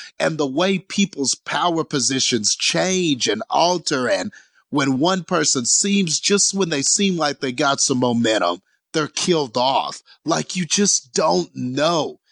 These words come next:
And, like, people are always like, when they watch things, they're like, "Man, I would love to live there."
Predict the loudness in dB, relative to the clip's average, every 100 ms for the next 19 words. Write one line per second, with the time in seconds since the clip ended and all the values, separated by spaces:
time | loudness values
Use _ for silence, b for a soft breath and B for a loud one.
0 | _ _ -2 0 0 0 -2 -4 -2 0
1 | 2 2 2 2 0 0 0 0 0 0
2 | -2 0 0 0 -2 -2 0 0 -2 -4
3 | _ _ -4 0 0 0 -2 -2 0 0
4 | 2 0 -2 -2 0 0 0 -4 0 0
5 | -2 0 0 0